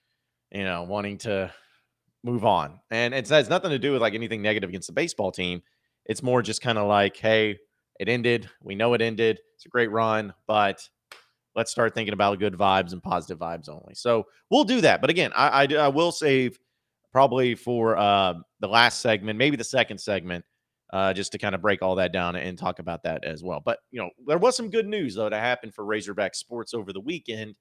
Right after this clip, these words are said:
And I, I wanna start with the basketball side of things because that was kind of the,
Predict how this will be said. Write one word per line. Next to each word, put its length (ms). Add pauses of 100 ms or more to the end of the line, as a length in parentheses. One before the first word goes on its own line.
(540)
And 580
I, 80
I 140
wanna 180
start 220
with 80
the 80
basketball 520
side 260
of 80
things 220
because 280
that 160
was 100
kind 220
of 60
the, 220